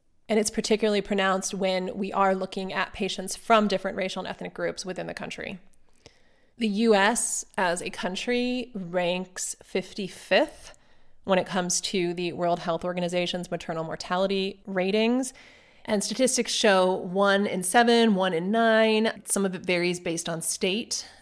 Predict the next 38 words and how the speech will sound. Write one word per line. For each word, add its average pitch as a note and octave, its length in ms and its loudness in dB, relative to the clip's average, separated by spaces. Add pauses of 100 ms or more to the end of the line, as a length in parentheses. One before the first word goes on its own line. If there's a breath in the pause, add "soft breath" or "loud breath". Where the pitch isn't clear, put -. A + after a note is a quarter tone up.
(460)
women F#3+ 640 -2 (120)
will G3 300 2
be F3 560 -4 (800)
diagnosed F3 640 -4
with E3+ 240 -4
postpartum E3+ 340 -2
depression. B3+ 600 -2 (580 soft breath)
Um, F3+ 400 2
I G3+ 100 4
believe B3 240 2
those G#3 120 -4
numbers G#3 240 2
are F#3 60 -2
probably F3 340 -4
higher F3+ 400 2
because G3+ 280 -4
this E3+ 160 -4
is F3 100 -6
based D#3+ 280 -6
on D#3+ 220 -6
reporting, F3+ 680 -6
and E3 380 -4
I F3+ 100 -6
think E3 180 -8
there E3 80 -2
are E3 60 0
a D#3+ 60 0
lot E3 220 0
of E3 80 -4
women E3 400 -6
like E3 300 -6
myself E3+ 600 -2 (120)
who E3 580 -2
had F3+ 400 4
some G#3+ 280 0
signs G#3 360 0
of C4+ 100 -2
it, D#4+ 320 0